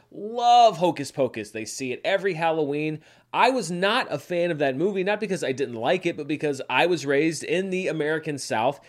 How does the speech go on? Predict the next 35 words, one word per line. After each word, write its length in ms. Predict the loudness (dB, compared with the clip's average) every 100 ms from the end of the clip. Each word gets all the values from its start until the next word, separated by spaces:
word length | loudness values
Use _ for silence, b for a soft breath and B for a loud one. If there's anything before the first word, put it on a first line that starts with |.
| B
in 160 | -6 -2
the 140 | -2
early 260 | 2 4 2
nineteen 500 | 0 -6 -8 -10 -6
nineties 480 | -6 -4 -2 -2 -4 b b -8
during 320 | 2 4 4 2
the 160 | -2
quote-unquote 600 | -2 0 0 0 -2 -2
satanic 680 | -4 -8 -8 -4 -4 -4 -8
panic 420 | -6 -4 -4 -6
that 140 | -10 -8
started 320 | -2 -2 -2
in 100 | -6
the 60 |
nineteen 400 | -6 -8 -8 -8
eighties. 340 | -6 -4 -6 -10 B B
So 200 | -6 -4
I 200 | 0 0
was 180 | 0 -2
not 160 | -4
actually 380 | -4 -6 -4 -2
allowed 420 | 0 0 0 0 -4
to 140 | -10
watch 540 | -8 -4 0 -2 -4
things 460 | -6 -4 -4 -6 -6
that 180 | -6 -4
had 320 | -4 -4 -2
witches 440 | -2 0 -2 -4
in 200 | -6 -8
them, 180 | -8 -6
or 100 | -4
at 100 | -4
least 240 | -2 -4 -4
that 200 | -4 -2
were 260 | -2 -4